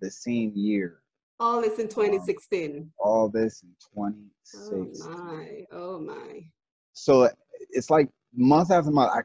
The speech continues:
Speaker 1: I, I was working on myself. Now I have a few things to actually,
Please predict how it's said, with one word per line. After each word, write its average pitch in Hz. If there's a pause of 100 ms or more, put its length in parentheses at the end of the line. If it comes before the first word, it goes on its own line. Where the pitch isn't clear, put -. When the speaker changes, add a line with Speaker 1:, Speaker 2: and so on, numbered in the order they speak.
(180)
Speaker 1:
I, 104
I 113
was 104 (220)
working 143
on 117
myself. 110
Now 104
I 101
have 113
a 107
few 117
things 101
to - (240)
actually, 104